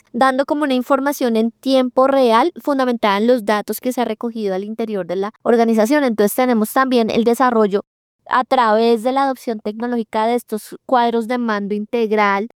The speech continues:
que permite a, que uno vea las diferentes dimensiones de la organización y de que esa manera, a través de los indicadores que yo veo reflejados, yo puedo entonces favorecer y hacer un proceso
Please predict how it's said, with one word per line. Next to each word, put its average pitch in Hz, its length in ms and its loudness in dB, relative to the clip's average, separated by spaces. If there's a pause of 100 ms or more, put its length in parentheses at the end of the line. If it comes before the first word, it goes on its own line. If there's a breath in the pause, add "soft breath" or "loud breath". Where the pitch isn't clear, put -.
(140)
que 285 100 -2
permite 269 560 0
a, 247 140 2 (200)
que 285 160 0
uno 226 280 0
vea 240 220 0
las 254 180 0
diferentes 226 580 -4
dimensiones 247 720 -2
de 277 80 -4
la 262 80 -4
organización 254 580 -6 (300 loud breath)
y 285 160 6
de 262 140 2
que 247 300 2
esa 254 160 -2
manera, 262 580 -8 (380 soft breath)
a 254 140 0
través 233 360 2
de 220 100 0
los 262 220 0
indicadores 240 800 0
que 262 180 -4
yo 214 160 0
veo 202 180 0
reflejados, 247 640 2
yo 220 200 2
puedo 262 560 0
entonces 208 540 -6
favorecer 233 760 0
y 254 80 -2
hacer 233 240 0
un 202 140 -2
proceso 214 420 -4